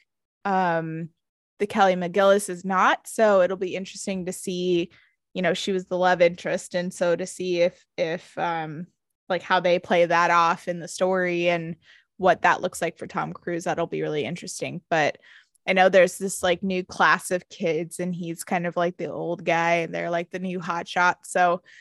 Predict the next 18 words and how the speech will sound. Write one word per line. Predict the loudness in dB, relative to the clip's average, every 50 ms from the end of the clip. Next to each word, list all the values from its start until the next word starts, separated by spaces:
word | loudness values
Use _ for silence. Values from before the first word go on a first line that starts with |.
| -20 _ _ _ _
um, | 0 2 2 2 0 -2 -6 -10 -12 -14 -16 _ _ _ _ _ _ _ _ _ _ _ _ _ _ _ _ _
you | 0 2 4
know, | 6 6
obviously | 6 6 6 4 4 2 2 -2 -2
when | 0 -2
you | 0 0
watch | 0 0 0 -4 -10
the | -10
first | -4 -2 -2 -2 0 -2
one, | -4 -4 -4
there | -4 -2 0 0 -2 -2 -2
is | -4 -4 -2 -4
a | -6 -6 _ _ _ -14 -10 -4
plot | -2 0 0 0 -2 -2
line | 0 2 2 2 2 2
that | 2 2 2 0 -2
I'm | -2 -2 0
interested, | -2 -4 -4 -4 -8 -6 -2 -2 -2 -2 -2